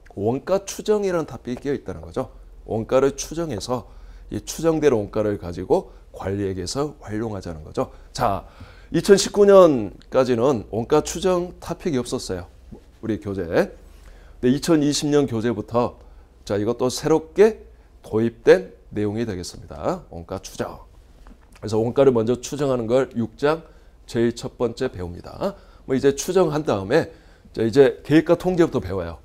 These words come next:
육 장에서는 계획과 통제, 칠 장에서는 의사결정, 팔 장에서는 최신 관리에게를 배웁니다.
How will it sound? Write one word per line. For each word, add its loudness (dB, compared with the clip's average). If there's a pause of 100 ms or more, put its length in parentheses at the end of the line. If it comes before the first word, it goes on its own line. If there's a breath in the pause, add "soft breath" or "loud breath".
육 2
장에서는 6
계획과 2
통제, -8 (380 soft breath)
칠 -4
장에서는 4 (100)
의사결정, -4 (420 soft breath)
팔 -2
장에서는 0 (320 soft breath)
최신 -6
관리에게를 -4 (100)
배웁니다. -6